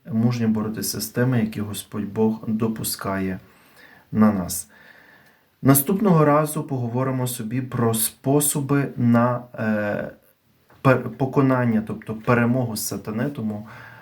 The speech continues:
е, хто ще не зас-, суск-, е, за, е, не підписався на мій канал, то це можете зробити, щоб отримати наступну відомість про те, що буде таке, ем, така конференція.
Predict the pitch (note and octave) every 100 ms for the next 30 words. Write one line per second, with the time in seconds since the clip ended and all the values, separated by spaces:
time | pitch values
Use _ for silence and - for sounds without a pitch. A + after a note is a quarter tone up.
0 | - _ - - G1+ - G2 - A2+ G#2+
1 | - G#2+ G2+ G2 G2+ - - - - G#2+
2 | G#2 - - - - G#2 G2 G#2 G2+ G2+
3 | - G#2 G2+ G2+ G2+ G2 - - - -
4 | A2 A2+ A2 A2 - A2 A2 G#2+ G#2 G#2
5 | G2 G#2 G#2 G2+ - - A2 G2+ F#2+ -
6 | A#2+ A2 C#3+ G3 G3 C#3+ - - - -
7 | - A2 G#2+ G#2+ A2 G#2+ G#2 G2+ F#2+ -
8 | G#2+ A#2 G2 F#2 G#2 G#2 A#2 A#2+ A#2+ C3+
9 | F#3+ - - - - A2 C3 - - -
10 | - - _ - C3 - - A2 A#2 -
11 | A2 A2 G#2+ G#2+ - - F#2+ F#2 - G#2
12 | G2 F#2+ F#2+ - - - G#2 - - -
13 | G2+ F#2+ F#2+ - -